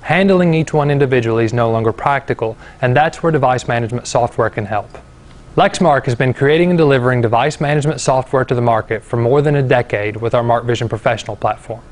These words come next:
During that time, devices have evolved and the industry has changed, so we've completely redesigned our platform for today's devices. Lexmark's new device management platform is called Lexmark MarkVision Enterprise.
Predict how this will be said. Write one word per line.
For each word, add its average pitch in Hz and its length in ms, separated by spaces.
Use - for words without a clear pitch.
During 214 280
that 170 160
time, 120 320
devices 143 480
have 170 140
evolved 120 480
and 127 120
the 127 120
industry 151 420
has 117 100
changed, 113 560
so - 140
we've 123 200
completely 175 480
redesigned 147 680
our 131 100
platform 117 540
for 120 140
today's 113 380
devices. 110 640
Lexmark's 196 480
new 190 180
device 156 340
management 135 400
platform 117 540
is 113 80
called 120 260
Lexmark 143 540
MarkVision 123 540
Enterprise. 110 640